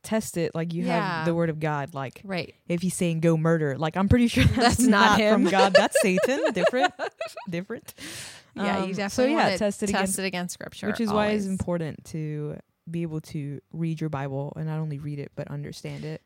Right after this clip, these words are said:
Speaker 2: Right.
Speaker 1: And that can be a prayer. It's like, that's, I, every time before I read any scripture, I'm like, "Lord, let me read this and not only read it, but, like, comprehend and
Speaker 2: Yeah.
Speaker 1: understand why you wrote it and why I'm reading it in this moment."
Speaker 2: Right. But also part of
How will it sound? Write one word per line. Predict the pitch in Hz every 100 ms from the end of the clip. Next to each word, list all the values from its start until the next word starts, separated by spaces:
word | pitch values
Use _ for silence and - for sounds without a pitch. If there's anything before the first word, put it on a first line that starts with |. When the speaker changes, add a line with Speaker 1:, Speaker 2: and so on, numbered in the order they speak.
| _
Speaker 2:
Right. | 190 180 180 _
Speaker 1:
And | 190
that | 233
can | 240
be | 254
a | 254
prayer. | 302 285 170
It's | -
like, | 156 143 _ -
that's, | 175 175 160
I, | -
every | 175 180 190
time | 190 175
before | 165 165 160
I | 151 151 - _ _ _
read | 165 165 160
any | 160
scripture, | 165 165 151 -
I'm | 156 156
like, | 147 151
"Lord, | 156 156
let | 156
me | 165 165
read | 160 -
this | 151 -
and | 156
not | 147
only | 151 147 143 -
read | 151 147
it, | - -
but, | 143
like, | 156 160
comprehend | 160 156 151 156 143 -
and | 151
Speaker 2:
Yeah. | 147
Speaker 1:
understand | 147 - 156 147 147 147 _ _ _ _
why | 165 160
you | 151 147
wrote | 147 139
it | 135 131
and | 151 151
why | 147 143
I'm | 139
reading | 139 -
it | -
in | -
this | - 175
moment." | - 156
Speaker 2:
Right. | 160 - _ _ _
But | 240
also | 226 247 - 208
part | 190 - 202 214
of | 226 202